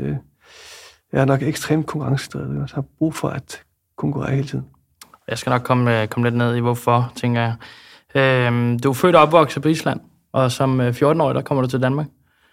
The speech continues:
Speaker 2: Hvordan har, har det skifte fra Island op nordpå, meget nord, været en, en game changer for dig at skifte til Danmark? Har det gjort noget ved dig, altså taget noget af det islandske med ind i det danske kultur, eller har du,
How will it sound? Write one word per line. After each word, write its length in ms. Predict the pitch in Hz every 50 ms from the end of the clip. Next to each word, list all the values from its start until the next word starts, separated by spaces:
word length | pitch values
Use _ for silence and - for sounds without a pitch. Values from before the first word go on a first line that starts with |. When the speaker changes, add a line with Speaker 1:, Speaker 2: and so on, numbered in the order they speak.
| _ _ _ _ -
Speaker 2:
Hvordan 520 | 139 139 131 147 147 160 175 180 151 -
har, 160 | - 143 147 120 -
har 100 | 131 135
det 200 | 123 180 185 -
skifte 480 | - - - 190 185 - - - 196
fra 480 | - - 170 156 143 139 127 127 127 123 - - _ -
Island 340 | 175 160 - - 175 143 139
op 140 | 139 131
nordpå, 560 | 147 151 160 131 147 - 151 135 127 139 - - _ _ _ _
meget 220 | 123 135 147 165 156
nord, 300 | 147 135 - 135 127 - _ _ _ _ _ _ _ _ -
været 520 | 139 135 131 127 123 123 123 123 123 - - -
en, 320 | 127 131 127 123 120 120
en 160 | - 127 127 123
game 220 | 135 139 156 156
changer 280 | - 175 147 135 135 123
for 100 | - 127
dig 120 | 123 123 135
at 80 | 143 143
skifte 260 | - - 135 123 -
til 80 | - -
Danmark? 260 | 131 123 131 143 147
Har 80 | 135 151
det 100 | 165 160
gjort 200 | - 185 151 -
noget 300 | 151 151 160 160 160 151
ved 60 | 151
dig, 240 | - 127 123 127 139
altså 160 | 135 - 135
taget 220 | 123 - 131 127
noget 180 | 127 131 139 135
af 60 | 135
det 60 | - 160
islandske 440 | 151 - - 156 - - - - 123
med 200 | 131 131 139 135
ind 120 | 127 123
i 20 | 127
det 180 | 123 120 123
danske 320 | 127 131 139 139 - 165 156
kultur, 480 | - 139 131 127 - - 143 139 -
eller 160 | 123 143 135 123
har 160 | 123 127 127
du, 220 | 127 127 127 127